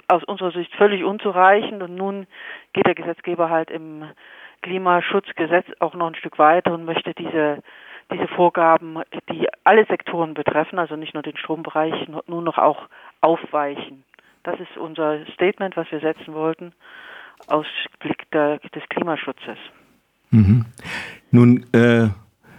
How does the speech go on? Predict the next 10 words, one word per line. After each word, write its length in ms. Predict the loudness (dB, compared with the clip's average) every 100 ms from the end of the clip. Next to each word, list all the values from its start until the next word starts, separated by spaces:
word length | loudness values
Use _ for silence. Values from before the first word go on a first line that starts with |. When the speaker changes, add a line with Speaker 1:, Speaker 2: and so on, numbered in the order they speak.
| -20 _ _ _ _ _ 2
Speaker 2:
wurde 320 | 6 6 6
ja 200 | 6 4
versprochen, 600 | 2 0 2 2 4 4
gerade 260 | 4 2
von, 400 | 2 4 6 6 2 -4 2
äh, 560 | 6 6 8 6 6
in 180 | 6 6
den 200 | 8 6
Verhandlungen 600 | 4 4 4 4 6 6
über 380 | 6 6 6 4